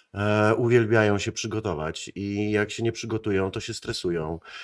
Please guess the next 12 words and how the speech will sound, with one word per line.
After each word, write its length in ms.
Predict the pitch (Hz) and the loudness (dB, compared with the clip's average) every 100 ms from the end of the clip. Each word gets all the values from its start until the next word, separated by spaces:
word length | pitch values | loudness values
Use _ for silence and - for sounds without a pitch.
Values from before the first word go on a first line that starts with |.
| - 117 | -10 -6
i 100 | 113 | -2
przed 220 | 127 110 | 0 0
wystąpieniem 520 | 117 131 113 117 117 | -2 -2 0 0 0
publicznym 500 | 117 98 101 - 104 | -2 -6 -8 -2 -2
jakimkolwiek 640 | 101 107 101 92 87 98 - | -2 -4 -2 -2 -2 -4 -4
to 340 | 98 101 101 | -2 -2 -4
spędzają 540 | - 107 101 104 104 | -6 -6 0 0 0
dużo 220 | 107 104 107 | 0 -4 -2
czasu, 400 | 92 85 - 92 | -2 -2 -4 -10
przygotowują 720 | - 98 98 92 87 90 92 | -8 -8 -6 -4 -2 -2 -2
się, 140 | 110 | -4
patrzą, 460 | 95 87 - 95 | -4 -6 -4 -6